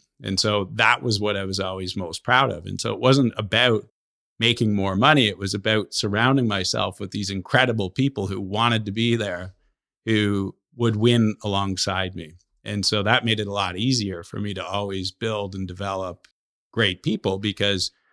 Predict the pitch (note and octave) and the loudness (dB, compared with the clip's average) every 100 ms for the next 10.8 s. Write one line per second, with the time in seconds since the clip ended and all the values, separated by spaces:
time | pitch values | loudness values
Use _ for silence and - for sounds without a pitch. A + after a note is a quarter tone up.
0 | _ A#2 A#2+ C#3 A2+ C#3 D3 A2 A2+ C#3 | _ 2 2 2 2 4 4 2 0 0
1 | C3 - - _ _ - A#2 G#2+ G2+ B2 | -2 -8 -18 _ _ -4 0 0 2 2
2 | B2 - G#2+ G2+ F#2+ F#2 - _ A2 G#2 | 2 0 -4 -6 -6 -10 -12 _ -8 -6
3 | G2+ G2 - A#2+ G2+ A2 A2+ - - D3 | -6 -8 -4 -4 -2 -2 -2 -4 -6 -6
4 | D3+ F#2 F#2 - - A#2+ A2+ - - _ | -6 -8 -8 -8 -2 -2 -4 -14 -18 _
5 | _ - B2 C3 G2 G2 G2 G2 G2 B2+ | _ -4 -2 0 -2 -6 -8 -8 -8 -8
6 | - - - _ _ _ _ _ _ _ | -10 -14 -18 _ _ _ _ _ _ _
7 | _ _ _ - G2+ F#2+ F#2 G2 F#2+ F#2+ | _ _ _ -10 -8 -6 -6 -6 -6 -8
8 | - - G2+ A2+ G#2+ - - D3+ A2 - | -10 -8 -4 -2 -2 -2 -2 2 2 4
9 | G#2 F#2+ F#2+ G2 - - _ G#2 F#2+ - | 2 2 0 -2 -2 -6 _ -6 -6 0
10 | A2+ C3+ - G#2+ F#2+ F#2+ E2 E2+ | 4 4 4 2 0 -6 -8 -12